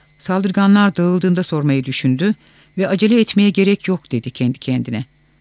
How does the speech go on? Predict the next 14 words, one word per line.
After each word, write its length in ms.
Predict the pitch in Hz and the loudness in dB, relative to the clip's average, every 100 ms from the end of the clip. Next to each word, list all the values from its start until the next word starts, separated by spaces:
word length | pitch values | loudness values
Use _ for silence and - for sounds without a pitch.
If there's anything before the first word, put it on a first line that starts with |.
| - | -4
Sonra 300 | 277 233 175 | 2 2 2
soracaktı 540 | 165 143 147 143 147 | -2 -2 -4 -6 -8
bu 40 | |
soruyu 360 | 143 147 131 143 | -6 -6 -4 -4
ağabeylerine. 680 | 131 127 123 131 123 120 139 _ _ _ _ _ _ _ _ _ - | -4 -4 -4 -4 -4 -4 -6 _ _ _ _ _ _ _ _ _ -6
Silahlar 420 | 226 269 254 262 | -2 0 2 2
yakınlarında 540 | 240 - 214 208 202 | 2 4 4 6 4
patlıyordu 520 | 208 160 - 151 139 - | 0 -4 -4 -4 -4 -6
sanki. 480 | 160 139 - 143 - _ _ _ _ | -4 -4 -4 -8 -10 _ _ _ _
Annesinin 560 | 185 202 208 - 262 262 | 2 4 4 6 6 6
ve 120 | 220 | 4
babasının 420 | 196 190 - 190 | 2 -2 0 -2
çığlıklarını 600 | - 180 175 - 160 151 | 0 -4 -4 -2 -2 0
duyuyordu. 540 | 135 127 131 127 - | -2 -4 -2 -2 -4